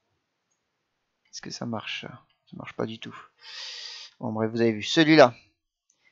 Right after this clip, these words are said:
c'est le bit d'acquittement, acknowledge. Et celui-là, c'est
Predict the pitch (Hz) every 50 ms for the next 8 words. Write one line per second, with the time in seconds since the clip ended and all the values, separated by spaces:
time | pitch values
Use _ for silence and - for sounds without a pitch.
0 | _ _ - - - 131 120 120 127 - - - - _ _ - 123 120 - -
1 | - - 143 180 214 - _ _ _ _ - 131 - - 123 120 120 143 - -
2 | - - - - _ _ _ _ _ _ _ _ _ _ _ _ _ _ _ _
3 | _ _ _ - 127 135 127 127 117 113 110 - _ _ _ _ _ _ _ _
4 | _ _ _ _ _ _ _ _ _ _ _ _ _ _ _ _ _ _ - -
5 | - - 127 120 117 120 120 139 - - - _ _ _ _ _ _ _ _ _
6 | _ _ _ _ _ _ _ _ _ _ _ _ _ _ _ _ _ _ _ _
7 | _ _ _ _ _ _ _ _ _ _ _ _ _ _ _ _ _ _ _ _
8 | _ _ _ _ _ _ _ _ _ _ _ _ _ _ _ _ _ _ _ _
9 | _ _ _ _ _ - - - - - - - 123 120 -